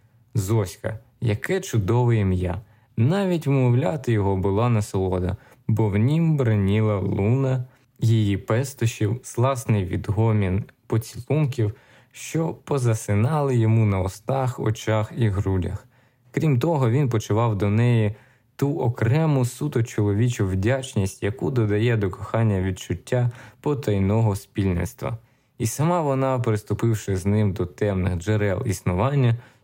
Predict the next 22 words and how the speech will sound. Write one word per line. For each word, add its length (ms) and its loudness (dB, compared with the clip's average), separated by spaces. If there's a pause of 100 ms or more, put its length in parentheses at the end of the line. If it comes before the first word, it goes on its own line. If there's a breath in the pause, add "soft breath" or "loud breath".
споживаючи 800 0
з 80 -4
дерева 440 -2
пізнання 760 0
вічно 520 -2
свіжі 480 -2
плоди, 500 -2 (360 loud breath)
стала 460 -2
рівноважніша, 1080 0 (260 loud breath)
приязніша 720 -2
до 140 0
нього, 460 0
втратила 580 -2
різкість 640 -4
колишніх 520 -2
забаганок, 640 0 (360 loud breath)
зберігши 560 -2
тільки 460 -2
якийсь 600 -2
неспокій, 800 -2 (340 loud breath)
що 400 -4
зраджувався 1040 -2